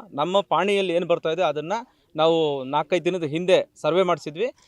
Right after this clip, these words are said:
ಸರ್ವೆ ಮಾಡಿಸಿ ಎಲ್ಲಿ ಬೌಂಡ್ರಿ ತೋರಿಸಿದಾರೋ ಆ ಒಂದು ಬೌಂಡ್ರಿಗಳ ಪ್ರಕಾರ ನಾವು ಇವತ್ತು ಫೆನ್ಸಿಂಗ್ ಹಾಕೊಳ್ಳೋ ಒಂದು ಕಾರ್ಯ ಮಾಡ್ತಾ ಇದೀವಿ. ಈ ಮಧ್ಯದಲ್ಲಿ ಜಲೀಲ್ ಅಂತ ಹೇಳ್ಬಿಟ್ಟು ಒಬ್ರು ಒಂದು ಪೇಪರ್ ತಂದಿದ್ರು. ಅದು ಯಾವುದು ಸ್ಟೇ ಆರ್ಡರ್ ಅಥವಾ ಸ್ಟೇಟಸ್ ಕೋ ಎಲ್ಲ ಏನೂ ಇರಲಿಲ್ಲ.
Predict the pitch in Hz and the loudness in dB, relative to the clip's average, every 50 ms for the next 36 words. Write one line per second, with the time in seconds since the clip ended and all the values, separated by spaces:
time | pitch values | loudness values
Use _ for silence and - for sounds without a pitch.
0 | _ _ - 165 170 208 240 233 214 208 190 175 185 202 180 170 180 214 220 160 | _ _ -2 2 4 4 6 6 4 2 2 0 -2 0 0 2 4 4 4 4
1 | 160 165 185 202 233 220 - - 180 156 - 165 156 156 180 226 277 - - - | 4 2 4 2 0 -2 -2 -2 -4 -4 -4 -4 -4 -2 -2 -4 -4 -8 -14 -16
2 | - - 147 185 214 220 220 202 165 175 196 208 220 208 214 196 - 185 165 - | -4 4 6 8 8 8 6 6 6 6 6 6 4 2 2 2 2 0 0 2
3 | 185 196 208 196 185 175 175 170 165 160 160 - 202 202 180 143 139 123 117 117 | 2 0 0 0 0 0 0 0 -2 -4 -4 -4 -2 -2 -2 0 -2 -4 -6 -4
4 | - 170 185 196 180 233 214 190 170 170 - 175 165 156 151 143 - 151 143 147 | 0 0 0 0 0 -4 -2 -2 -2 -2 -2 -2 -2 -2 -2 -4 -4 -4 -2 -2
5 | 143 135 131 135 - 139 127 127 147 190 - - - _ _ _ - 185 214 220 | -2 -4 -6 -8 -8 -8 -10 -8 -10 -12 -12 -16 -20 _ _ _ 0 2 2 2
6 | 202 175 226 220 220 214 202 180 156 143 143 156 - - 156 165 202 240 233 226 | 2 2 2 4 4 4 4 4 2 0 -2 -6 -4 0 2 4 4 4 2 2
7 | 208 180 185 185 170 175 - 190 170 156 185 202 190 165 147 139 135 131 135 147 | 0 0 -2 -4 -4 -4 -4 -6 -4 -2 0 0 2 2 0 0 -2 -4 -4 -6
8 | 147 143 139 131 127 123 123 - - - - - - - - 175 185 185 214 196 | -4 -2 0 0 0 -2 -4 -10 -20 -20 -20 -20 -20 -2 2 2 4 4 4 2
9 | - 190 175 156 156 143 160 165 143 147 165 175 170 160 151 143 139 135 151 170 | 2 0 -2 -4 -4 -4 0 0 0 2 2 2 2 2 2 2 2 2 2 4
10 | 190 196 - - 185 185 190 185 180 190 180 160 - 170 151 - 170 170 170 190 | 2 0 0 2 4 4 4 4 4 4 2 2 0 -2 -4 -2 -2 0 0 -2
11 | 160 - - 170 160 170 165 147 160 175 180 160 151 147 165 160 143 | -4 -4 -4 -4 -4 -4 -2 -2 -2 -2 -2 -4 -4 -4 -4 -4 -2